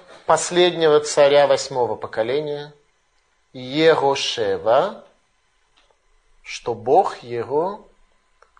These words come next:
Шева — это семь. Егошева — это образ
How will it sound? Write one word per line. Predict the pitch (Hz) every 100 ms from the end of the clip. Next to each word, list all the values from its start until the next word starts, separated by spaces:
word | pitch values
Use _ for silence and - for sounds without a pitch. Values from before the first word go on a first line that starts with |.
| _ -
Шева — | - - 165 175
это | 151 151
семь. | - - 123 95 85 92 _ _ _ _ _ _ _
Егошева — | 127 135 131 - - 214 214
это | - -
образ | 175 180 175 190 190 - -